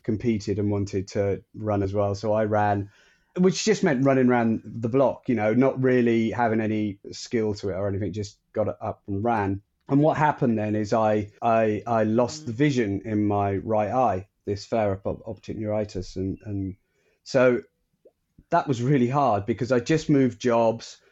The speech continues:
I wasn't under the protection of a big corporate company. It was a very small company. So that felt, that was a really scary time, actually. I just suddenly thought, "Oh my gosh, I'm really vulnerable here. I'm the breadwinner.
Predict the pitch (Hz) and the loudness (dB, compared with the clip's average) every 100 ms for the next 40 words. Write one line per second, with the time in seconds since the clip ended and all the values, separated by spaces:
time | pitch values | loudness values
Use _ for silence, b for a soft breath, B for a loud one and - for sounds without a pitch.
0 | _ - 117 135 135 123 123 117 107 113 | _ -2 0 2 2 2 2 2 -2 -4
1 | - 131 - 123 110 110 107 101 - _ | -4 -4 -4 -2 0 2 2 0 -14 _
2 | - 113 127 107 - 131 110 - - 117 | -6 0 0 -2 -4 -2 0 -2 -6 -2
3 | 110 107 110 107 107 104 101 110 104 - | -2 -2 0 0 0 -2 -2 0 -2 -2
4 | 113 104 98 107 104 107 107 101 104 - | -4 -4 -4 -4 -4 -4 -2 -2 -4 -10
5 | _ _ _ - 123 131 - 135 110 92 | _ _ _ -4 0 0 0 0 0 2
6 | 131 120 127 120 113 - 127 117 113 104 | 0 0 2 2 0 -2 0 2 0 -2
7 | 139 139 113 90 - 104 104 110 - 104 | 0 0 0 -2 -6 -6 -4 -6 -6 -6
8 | 104 117 98 117 104 107 110 101 110 101 | -4 -6 -4 -2 -2 -2 -4 -4 -6 -6
9 | 101 - 120 113 104 113 117 110 101 101 | -6 -2 0 0 0 0 2 0 -2 -4
10 | 98 98 98 101 _ - 117 117 113 101 | -2 -4 -4 -8 _ -6 0 2 2 2
11 | 113 107 107 110 107 107 104 | 0 0 0 0 0 0 -2